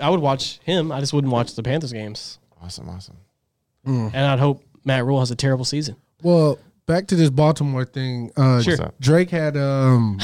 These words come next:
Speaker 1: <laughs>
Speaker 3: wore something, I don't know, basically giving the Ravens,
Speaker 2: The
Speaker 3: like,
Speaker 2: curse.
Speaker 3: his, yeah, the curse. And somebody, one of the players tweeted out
Speaker 1: Mark
Speaker 3: the Drake
Speaker 1: Ingram.
Speaker 3: cur-, yeah, the Drake curse is real. But speaking of Drake,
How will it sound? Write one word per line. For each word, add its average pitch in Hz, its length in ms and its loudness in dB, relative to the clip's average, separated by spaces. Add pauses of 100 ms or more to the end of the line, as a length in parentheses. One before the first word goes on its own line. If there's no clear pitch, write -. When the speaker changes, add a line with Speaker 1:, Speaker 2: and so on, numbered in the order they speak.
(180)
Speaker 1:
<laughs> 123 220 -16
Speaker 3:
wore 143 420 4
something, 143 760 2 (240)
I 127 120 -2
don't 127 160 2
know, 110 300 0 (480)
basically 151 440 2
giving 139 280 2
the 139 80 2
Ravens, 135 760 0
Speaker 2:
The - 80 -18 (260)
Speaker 3:
like, 92 80 -10
Speaker 2:
curse. 127 240 2
Speaker 3:
his, 139 280 2 (200)
yeah, 139 240 2
the 127 140 0
curse. 127 480 -2
And 127 260 2
somebody, 143 360 4
one 151 200 2
of 156 60 4
the 143 100 2
players 147 360 2
tweeted 139 300 2
out 131 120 2
Speaker 1:
Mark 143 180 4
Speaker 3:
the 147 80 2
Drake 143 60 4
Speaker 1:
Ingram. 139 240 6
Speaker 3:
cur-, 107 60 -4
yeah, 135 220 2
the - 140 4
Drake 131 260 0
curse 123 200 0
is 113 100 -4
real. 123 320 0 (300)
But 127 120 -2
speaking 165 360 -2
of 143 80 0
Drake, 139 300 4